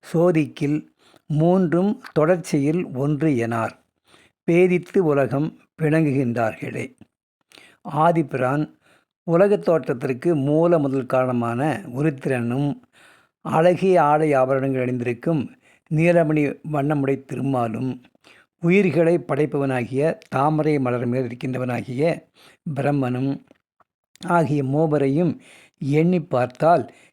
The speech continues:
இம்மூவரும் படைத்தல், காத்தல், அழித்தல் என்னும் மூன்று செயல்களால் வேறானாலும் மூவரும்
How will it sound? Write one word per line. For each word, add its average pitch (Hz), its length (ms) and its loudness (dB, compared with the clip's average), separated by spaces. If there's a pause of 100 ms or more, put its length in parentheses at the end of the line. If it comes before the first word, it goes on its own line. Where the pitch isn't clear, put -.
(120)
இம்மூவரும் 143 760 0 (220)
படைத்தல், 156 640 -2 (280)
காத்தல், 139 560 -2 (280)
அழித்தல் 156 480 0
என்னும் 131 440 -2 (100)
மூன்று 160 440 2
செயல்களால் 156 760 2 (460)
வேறானாலும் 147 800 2 (380)
மூவரும் 165 640 2